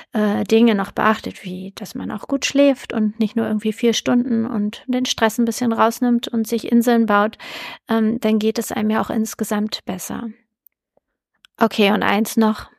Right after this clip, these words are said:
Kinder können auch wirklich wahnsinnig anstrengend sein. <laughs> Also das Thema Schlaf kann man dann auch erstmal abhaken für die nächsten Jahre. Ähm, das dazu.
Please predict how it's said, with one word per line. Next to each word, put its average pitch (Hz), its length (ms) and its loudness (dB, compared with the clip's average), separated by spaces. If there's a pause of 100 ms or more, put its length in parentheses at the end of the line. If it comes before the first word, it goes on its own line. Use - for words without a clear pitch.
(880)
Kinder 220 520 2 (800)
können 190 240 -4
auch 175 140 -6 (120)
wirklich 202 500 0
wahnsinnig 196 520 -6
anstrengend 202 580 -6
sein. - 240 -10 (220)
<laughs> - 800 0 (540)
Also 190 300 6
das 180 220 -4
Thema 196 360 0
Schlaf 214 540 0 (300)
kann 214 160 -2
man 208 160 2
dann 214 160 2
auch 196 160 -4
erstmal 208 400 2
abhaken 196 680 -2 (120)
für - 180 -8
die 185 140 -4
nächsten 190 420 -6
Jahre. 190 440 -2 (800)
Ähm, 190 500 0 (420)
das 196 240 0
dazu. 208 500 0